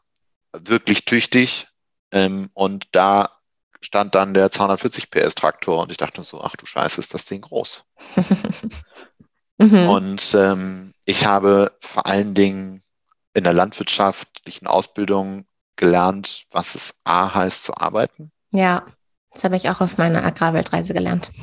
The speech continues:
Speaker 1: Ich weiß, n-, also du hast natürlich ein Hörerpublikum, was auch gerne wahrscheinlich mal den ein oder anderen älteren Spruch verteilt. Da kommt mir so einer in den Sinn, den ich besonders gerne höre.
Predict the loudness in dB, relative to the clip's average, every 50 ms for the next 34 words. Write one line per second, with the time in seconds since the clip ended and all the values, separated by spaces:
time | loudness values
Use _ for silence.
0 | -18 -18 _ _ _ _ -20 -14 -4 0 0 2 2 2 0 -2 -4 -6 -4 -4
1 | -4 -4 -4 -6 -2 -2 -2 -2 -4 -6 -10 -12 -14 -16 -20 -20 -14 -8 -6 -4
2 | -4 -6 -6 -6 -2 -2 -2 -2 -4 -20 -20 -20 -20 _ -16 -16 -16 -16 -14 -8
3 | -6 -6 -4 -4 -4 -6 -6 -6 -6 -4 -4 -2 -2 -2 -2 -4 -4 -6 -6 -8
4 | -12 -16 -20 _ -6 -6 -4 -4 -4 -4 -4 -4 -4 -4 -4 -4 -2 -2 -2 -2
5 | -2 -2 -4 -6 -8 -8 -6 -4 -2 -2 -2 -4 -10 -12 -10 -10 -10 -10 -8 -6
6 | -6 -6 -6 -8 -18 _ _ -8 -6 -6 -4 -2 0 0 2 2 2 0 0 -2
7 | -2 -2 0 0 0 -2 -4 -6 _ _ -20 -20 -20 _ _ -20 -20 -18 -16 -18
8 | -18 _ _ _ -6 -4 -2 -2 -2 -2 -2 -4 -8 -10 -12 -14 -16 -16 -18 -18
9 | -18 -20 -20 -18 -20 -20 -20 -20 -18 -14 -8 -4 -4 -4 -2 -2 -2 -2 -2 -2
10 | -4 -8 -10 -8 -6 -4 -4 -4